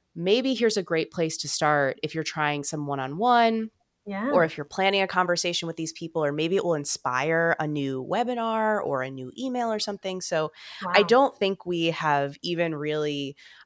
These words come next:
Speaker 1: um, executed as much as possible on what we can do with this data. Of course, you always get in a little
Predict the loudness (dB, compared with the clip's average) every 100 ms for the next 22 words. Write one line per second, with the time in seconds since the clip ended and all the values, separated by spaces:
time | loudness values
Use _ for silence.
0 | -6 -4 -6 -10 -18 _ 2 2 0 -8
1 | -4 -2 -2 -4 -4 -6 -8 -4 -2 0
2 | -2 -6 -4 -4 -4 -2 -2 -2 -6 -8
3 | -6 -8 -6 -6 -6 -6 -10 -6 -6 -2
4 | -2 -4 -8 -20 -12 -8 -2 0 2 2
5 | 0 2 0 2 0 2 0 0